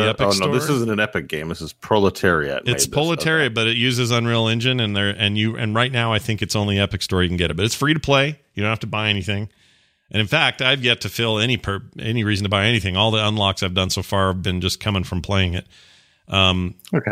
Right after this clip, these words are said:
Speaker 2: So
Speaker 1: one
Speaker 2: they didn't really take my idea yet. I, if I ever wanted to make a game, I could still make
Speaker 1: Oh, you
Speaker 2: mine.
Speaker 1: can still totally make your game, yeah. Go ahead and make your game.
Speaker 2: <laughs> No, but I just mean, you know, it's, they haven't completely, the D N A is different, but it looks fun.
Speaker 1: Yeah,
Speaker 2: It
Speaker 1: I
Speaker 2: looks,
Speaker 1: got, I just
Speaker 2: it,
Speaker 1: have
Speaker 2: it
Speaker 1: to
Speaker 2: looks
Speaker 1: say, it
Speaker 2: good.
Speaker 1: feels fresh and different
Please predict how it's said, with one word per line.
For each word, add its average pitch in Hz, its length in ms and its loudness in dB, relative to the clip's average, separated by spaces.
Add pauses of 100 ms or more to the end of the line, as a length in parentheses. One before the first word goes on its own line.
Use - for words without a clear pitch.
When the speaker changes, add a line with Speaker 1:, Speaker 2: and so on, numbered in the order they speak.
(140)
Speaker 2:
So - 20 -
Speaker 1:
one 135 200 -4
Speaker 2:
they 131 120 0
didn't 180 200 2
really 107 180 4
take 80 200 -2
my 82 140 0
idea 78 240 0
yet. 78 240 0
I, 101 100 2
if - 200 -2
I 120 60 4
ever 110 140 2
wanted 98 160 2
to 90 40 0
make 87 180 0
a 82 60 -4
game, 78 240 -6
I 73 40 -6
could 76 120 -14
still - 180 -10
make 196 100 -2
Speaker 1:
Oh, 214 40 4
you 202 100 4
Speaker 2:
mine. 180 60 2
Speaker 1:
can 143 80 -4
still 175 220 2
totally 107 260 2
make 87 160 -4
your 90 100 -8
game, 69 240 -12
yeah. - 60 -20 (460)
Go 110 80 -2
ahead 110 140 4
and 170 80 -2
make 87 160 -2
your - 360 0
game. - 120 -14
Speaker 2:
<laughs> - 60 -8 (920)
No, 180 280 0
but 165 60 2
I 165 80 0
just 160 200 -2
mean, 147 180 0
you 143 80 2
know, 104 180 2
it's, 101 120 0
they 113 180 2
haven't 107 260 -4
completely, 87 540 -2 (100)
the 110 80 -6
D 101 160 2
N 95 100 2
A 87 40 0
is 80 160 -4
different, 80 260 -10
but 113 100 4
it 135 40 6
looks 156 240 2
fun. 76 300 0 (120)
Speaker 1:
Yeah, 131 220 -2
Speaker 2:
It 95 40 -4
Speaker 1:
I - 40 -6
Speaker 2:
looks, 131 120 -2
Speaker 1:
got, 180 160 0
I 170 40 -4
just 202 160 -2
Speaker 2:
it, 208 40 0
Speaker 1:
have 185 60 0
Speaker 2:
it - 40 -6
Speaker 1:
to 147 60 -4
Speaker 2:
looks 139 80 0
Speaker 1:
say, 151 140 2
it 117 40 0
Speaker 2:
good. 78 100 -4
Speaker 1:
feels 151 240 2
fresh 131 420 0
and 113 180 -4
different 104 380 0